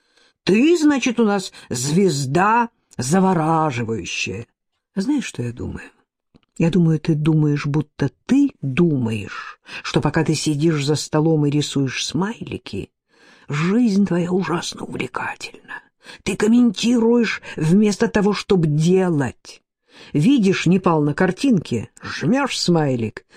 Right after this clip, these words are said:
и тебе кажется, что ты сама туда съездила. А если взаправду поедешь, что будет? <gasps> Твой сферический рейтинг упадёт ниже уровня.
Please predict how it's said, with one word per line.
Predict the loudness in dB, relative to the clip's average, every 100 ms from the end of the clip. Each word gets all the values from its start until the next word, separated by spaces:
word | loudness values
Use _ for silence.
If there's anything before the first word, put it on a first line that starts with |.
| -2
и | 0
тебе | 2 2
кажется, | 2 0 0 -2 -2 -2 -2 -10 -12
что | -2 -2
ты | 2 2
сама | 2 2 2 2
туда | 0 0
съездила. | -2 -2 -2 -4 -6 -8 -8 -14 _ _ _ _ _ _
А | -2 0
если | 0 0 2 2 0 _ _ _
взаправду | -2 -2 -2 -2 -2 -2 -4
поедешь, | -2 -2 -4 -8 -14 -18 _
что | -6 -2
будет? | -2 -4 -10 -14 -20 _ _ _ _ _
<gasps> | -10 -8 -8 -10 -14 -20 _ _
Твой | -4 0 2
сферический | 0 -2 0 2 2 2 -2 -2 2 4 4
рейтинг | 4 4 4 4 2 0 0 2 0
упадёт | 2 2 2 2 2
ниже | 2 4 4
уровня. | 4 2 0 0 -2 -2 -2 -4 -8